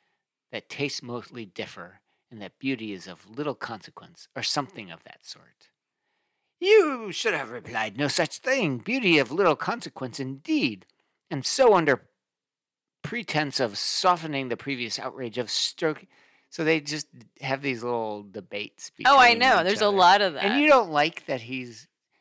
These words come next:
Speaker 1: and she's standing up to him. You don't like
Speaker 2: Yeah, I
Speaker 1: that?
Speaker 2: do like that, that she stands up to him.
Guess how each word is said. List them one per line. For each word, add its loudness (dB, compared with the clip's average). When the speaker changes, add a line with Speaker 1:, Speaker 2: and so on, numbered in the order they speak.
Speaker 1:
and -6
she's 0
standing -6
up -8
to -10
him. -20
You -12
don't -6
like -6
Speaker 2:
Yeah, 8
I 6
Speaker 1:
that? -2
Speaker 2:
do -2
like 4
that, 0
that -10
she -10
stands -14
up -20
to -20
him. -20